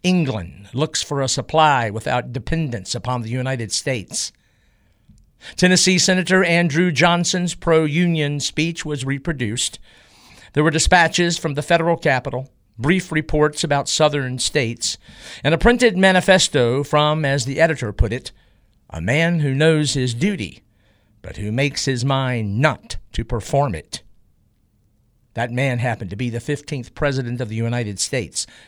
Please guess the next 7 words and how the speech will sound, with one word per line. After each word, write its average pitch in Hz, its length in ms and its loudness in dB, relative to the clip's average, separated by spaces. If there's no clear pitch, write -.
James 131 600 -2
Buchanan. 107 760 -6
It 160 80 0
was 170 180 4
all 226 340 8
so 226 400 6
surreal. 151 680 0